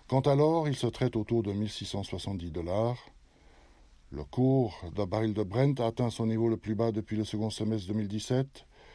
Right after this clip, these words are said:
Il coûte légèrement moins de cinquante dollars à un moment où les membres de l'opep ont annoncé à la Russie qu'ils planifiaient de réduire leur production de un virgule cinq million de barils par jour.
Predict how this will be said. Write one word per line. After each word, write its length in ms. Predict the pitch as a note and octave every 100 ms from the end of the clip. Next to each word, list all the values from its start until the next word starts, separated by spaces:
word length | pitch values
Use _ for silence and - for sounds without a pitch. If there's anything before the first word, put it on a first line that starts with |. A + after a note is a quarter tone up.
| - - -
Il 160 | G#2+
coûte 300 | - B2 A2+
légèrement 460 | G#2 A2 A#2 A2 G#2+
moins 160 | G#2 G2
de 120 | F#2
cinquante 400 | - C3+ C#3+ B2+
dollars 440 | B2 B2 C#3+ C#3
à 40 | G#2+
un 80 |
moment 320 | G2+ A2 A#2 A#2+
où 60 |
les 120 | G2
membres 400 | G#2 B2 A#2+ F#2
de 80 | F#2+
l'opep 380 | G2+ F#2 B2 A#2+
ont 120 | G2 A#2
annoncé 520 | A#2 A#2+ - G2+ F#2
à 80 | F2+
la 100 | F2
Russie 480 | G#2+ G#2+ - A2 C3 - - -
qu'ils 200 | A#2 A2
planifiaient 500 | C#3 D3+ D3 C#3 C3
de 80 | A#2
réduire 380 | F#2+ F#2+ G2 G2+
leur 100 | F#2+
production 520 | - G2 - G2+ G2+
de 140 | G2 -
un 100 | A2
virgule 200 | G#2+ F#2+
cinq 240 | G#2 G2+
million 240 | F#2 F#2+ F#2+
de 80 | E2+
barils 320 | F2+ G2 G2
par 200 | F#2 E2+
jour. 360 | A2+ G#2+ D2